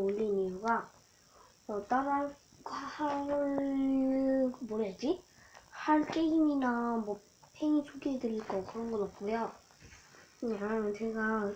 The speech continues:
그 끝날 때 하는 얘기가 너무 도티님이랑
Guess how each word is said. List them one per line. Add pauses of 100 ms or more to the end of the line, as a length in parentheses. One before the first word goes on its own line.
그
끝날
때
하는
얘기가 (460)
너무
도티님이랑